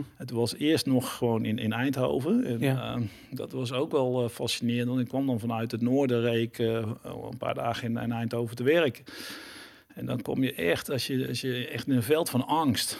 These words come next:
Speaker 1: als je in het zuiden komt, echt een veld van angst. Dat moet je zelf ook, ook heel goed bij jezelf blijven onderuiten. Iedereen was zo bang.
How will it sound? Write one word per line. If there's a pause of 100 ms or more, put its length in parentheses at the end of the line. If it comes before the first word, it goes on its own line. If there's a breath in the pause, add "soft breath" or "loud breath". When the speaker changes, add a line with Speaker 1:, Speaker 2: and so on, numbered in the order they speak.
Speaker 1:
als
je
in
het
zuiden
komt,
echt
een
veld
van
angst.
Dat
moet
je
zelf
ook,
ook
heel
goed
bij
jezelf
blijven
onderuiten.
Iedereen
was
zo
bang.